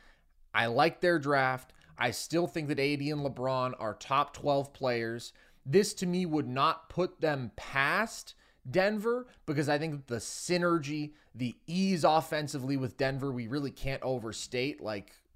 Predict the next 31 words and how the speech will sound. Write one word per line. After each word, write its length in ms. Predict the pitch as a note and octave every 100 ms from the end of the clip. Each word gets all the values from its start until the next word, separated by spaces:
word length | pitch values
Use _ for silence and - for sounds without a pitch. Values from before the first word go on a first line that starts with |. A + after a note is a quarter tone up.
| -
Bruce 240 | - D3+ D3
Brown 320 | D3 C#3 C3+
or 80 | A#2
not, 300 | B2 A2+ -
to 100 | A2+
me, 120 | A2
they're 120 | A2+
the 100 | A2
best 300 | G#2 A#2 -
offense 380 | A2+ A2 A2+ G#2+
in 80 | G#2+
the 60 | G#2
league 360 | A2 A2 F#2+ - _ -
next 360 | A2+ G#2 -
year. 240 | G#2+ G2+ - -
And 80 | C#3
they 100 | D3+
were 140 | D#3+ E3
able 200 | E3 E3+
to 120 | D3
reach 180 | C#3+ C#3
a 100 | B2+
very 340 | F#2+ C3 B2
high 160 | A2+ B2
level 260 | A#2+ A2+
defensively. 880 | G2 A#2+ A2 A2+ G2 G#2+ G2 G#2 F#2+ _ _
Bruce 260 | C3 C3 C3
was 100 | -
part 360 | - G#3+ A#3
of 140 | D3 G#2
that, 280 | G#2 G2+